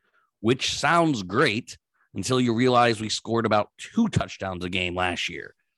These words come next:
So are we excited about I U scoring twenty-one points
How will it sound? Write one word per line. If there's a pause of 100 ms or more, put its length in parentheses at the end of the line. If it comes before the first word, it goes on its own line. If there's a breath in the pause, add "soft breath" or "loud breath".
(160)
So
are
we
excited
about
I
U
scoring
twenty-one
points